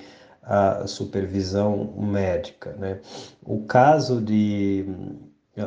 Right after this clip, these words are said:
o Sonko, Osmani Sonko, eh, o seu estado de saúde é muito preocupante, né? Ele que, eh, já tinha feito uma primeira greve e agora, ah, voltou à segunda,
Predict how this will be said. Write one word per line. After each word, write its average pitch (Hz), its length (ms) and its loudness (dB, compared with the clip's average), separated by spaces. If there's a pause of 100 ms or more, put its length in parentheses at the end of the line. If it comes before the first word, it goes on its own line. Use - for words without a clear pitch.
o 107 120 -2
Sonko, 147 640 2
Osmani 101 680 4
Sonko, 127 680 2 (440)
eh, - 180 -10
o - 80 -10
seu 113 200 -2
estado 120 480 4
de - 80 -10
saúde 110 480 -2
é - 20 -4
muito 127 640 2
preocupante, - 880 -4
né? 95 240 -6
Ele 107 360 2
que, 110 640 4 (340)
eh, 104 220 -4
já 101 220 -2
tinha 113 440 0
feito 104 600 0
uma 101 560 2 (100)
primeira 104 400 0
greve 104 600 4
e 101 40 0
agora, 104 680 4 (360)
ah, 107 120 -4
voltou 113 760 4
à 104 80 4
segunda, 101 1000 -4